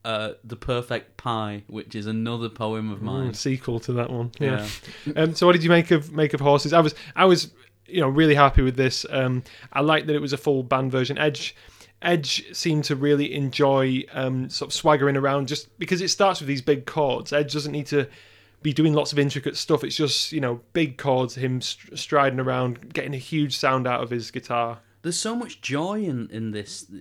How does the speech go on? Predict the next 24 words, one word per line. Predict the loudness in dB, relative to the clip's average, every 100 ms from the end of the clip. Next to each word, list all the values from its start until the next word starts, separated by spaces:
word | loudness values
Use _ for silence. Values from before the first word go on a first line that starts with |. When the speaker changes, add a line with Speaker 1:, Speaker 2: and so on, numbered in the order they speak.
| -12
Speaker 1:
you | -8
know, | -6
in | -6
these | -8 -10 -10
songs. | -6 -6 -6 -10 -16 -18 -6
Speaker 2:
Hmm. | -4 -4 -8 _ _ _ _ _ _ _ -6
Even | 0 2
Speaker 1:
The |
Speaker 2:
though | 4
they're | 2
not | 0
necessarily | -2 -4 0 2 2 0
joyful. | 0 0 0 -2 -2 -4 -4
Speaker 1:
And | -2 -2
they | -2 -2
don't | -2 -4 -4
get | -8 -8
to | -14
play | -14 -10 -8 -8
these | -8 -8
songs | -8 -8 -10 -10
all | -12
the | -12
time. | -14 -14 -14 -16